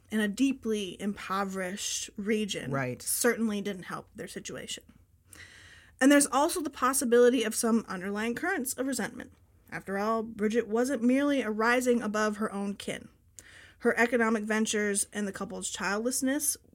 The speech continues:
Speaker 1: while freeing economically, were likely a source of strain, possibly even resentment, between Bridget and Michael Clary.
Speaker 2: Right.
Speaker 1: Undoubtedly, Michael blamed his wife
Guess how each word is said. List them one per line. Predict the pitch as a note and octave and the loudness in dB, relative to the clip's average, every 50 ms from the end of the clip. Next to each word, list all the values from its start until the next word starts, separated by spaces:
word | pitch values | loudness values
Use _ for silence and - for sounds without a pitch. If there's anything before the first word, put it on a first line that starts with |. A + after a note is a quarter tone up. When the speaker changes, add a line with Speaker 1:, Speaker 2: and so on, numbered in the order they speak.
| G3+ - - | -14 -10 -4
Speaker 1:
while | G#3 A3 A3 A3+ A3 A3 A3+ A3 | 0 4 4 6 6 4 4 2
freeing | A3 - - G3+ F#3+ F#3 F#3+ A#3 C4+ C4+ C4+ | -2 -6 -8 -8 -8 -6 -6 -6 -6 -6 -8
economically, | G#3 - D4 C#4 G#3+ - - - - - - B2 G#3+ B3+ B3+ - - - - - - - | -12 -10 -8 -8 -8 -8 -10 -14 -14 -10 -6 -4 -4 -6 -6 -10 -20 -20 -20 -20 -12 0
were | A3 A#3 B3 B3 B3 | 8 10 12 12 12
likely | A#3 A#3 A#3+ A#3+ A#3 B3+ A#3+ A#3 | 10 10 8 6 6 6 6 6
a | A3+ | 6
source | - - G3+ G#3 G3+ - | 4 2 0 2 2 0
of | A3 | 0
strain, | - - - D4 D4+ B3+ G3+ F3+ F#3+ - _ _ - | 0 -2 0 0 0 0 0 -2 -6 -14 _ _ -2
possibly | A3 G#3 A3+ - A3+ G#3+ A3+ A3+ | -2 0 0 0 0 0 0 -2
even | - - A3+ G#3+ G#3+ G#3 | 0 -2 -2 -2 0 0
resentment, | G#3 G3+ F#3+ G#3 G#3 - F3+ F#3 - - - | 0 -2 -2 -2 -4 -4 -6 -10 -12 -8 -8
between | G#3+ G3 - - A3 G#3 G#3 G#3 G#3 G3+ G3+ G3+ A3 | -8 -8 -6 -4 -4 -2 -2 -2 -2 -4 -4 -6 -6
Bridget | G#3 - G3 F3+ F3+ F#3 - | -6 -6 -6 -6 -6 -8 -6
and | G3 F#3+ | -6 -6
Michael | E3+ A2+ - - F3 - | -6 -8 -8 -8 -12 -10
Clary. | - - - - - - - - | -10 -12 -12 -12 -14 -18 -18 -14
Speaker 2:
Right. | E3 D3+ D3 D3+ - _ _ _ _ _ _ - - - - - | -12 -12 -12 -12 -14 _ _ _ _ _ _ -20 -20 -18 -6 -2
Speaker 1:
Undoubtedly, | A3 A3+ A#3 A3 A3+ A3 A#3+ A#3+ A#3+ A3 A3 A3 | 2 4 6 6 6 6 6 4 4 2 2 2
Michael | G#3 G#3+ G#3+ G#3+ A3 | 2 0 0 0 -2
blamed | G3+ F#3+ G3 G3+ G3+ A3 G#3 | -2 0 -2 0 0 0 -2
his | - E3+ - - | -2 -4 -8 -8
wife | - - - - - - - | -8 -10 -12 -12 -14 -20 -20